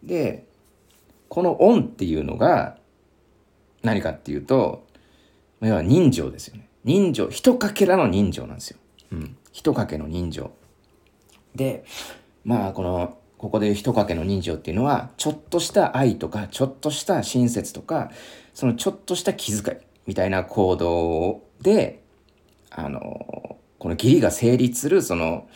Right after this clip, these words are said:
まあ、契約というか、うん。契約的な、契約をすることができるっていう。だからす-、すなわちその、まあ、いわばその他人ですよね。他人の話はま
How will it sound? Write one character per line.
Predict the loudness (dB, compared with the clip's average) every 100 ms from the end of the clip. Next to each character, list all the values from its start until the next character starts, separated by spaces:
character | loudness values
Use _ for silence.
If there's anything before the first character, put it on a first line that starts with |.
| -20 -10
ま | -6
あ、 |
契 | 4 8 8
約 | 6 4
と | 4
い | 4
う |
か、 | 0 -10 -18 _ _ _ _ _ -10
う |
ん。 | -8 -8 -16 _ _ _ _ -2
契 | 6 6
約 | 6 4
的 | 0 2
な、 | 2 2 0 -12 _ _ _ _ _ _ _
契 | 4 6
約 | 6 4
を |
す | 2
る | 0
こ | 2
と | 2
が | 0
で | -2
き | -10
る |
っ | -14
て | -14
い | -16
う。 | -16 -20 _ _ _ _
だ | -6
か | -6
ら |
す-、 | -6 -10 -10
す | -6
な | -4
わ | -4
ち | -6
そ | -2
の、 | 0 0 -2 -8 -16 -20 _ _ _ _ -2
ま | 2
あ、 |
い | 4
わ |
ば | 2
そ | 0
の | -6
他 | -2 0
人 | 2 2
で | 0
す | -2
よ |
ね。 | -6
他 | -6 -4
人 | -2 -2
の |
話 | -4 -4 0
は | 0
ま | 0 -2 -4